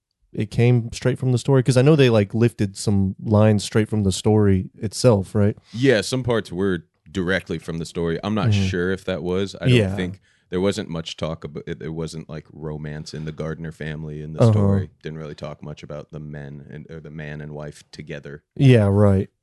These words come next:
Speaker 1: Um,
Speaker 2: It could have been something I'm not remembering.
Speaker 1: is he, is,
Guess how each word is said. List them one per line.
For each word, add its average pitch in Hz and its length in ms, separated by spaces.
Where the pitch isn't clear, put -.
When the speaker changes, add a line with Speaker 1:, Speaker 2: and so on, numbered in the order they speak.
Speaker 1:
Um, 120 500
Speaker 2:
It 98 60
could 120 100
have 85 60
been 85 160
something 78 280
I'm 85 80
not 82 200
remembering. 82 480
Speaker 1:
is 143 180
he, 156 200
is, 127 300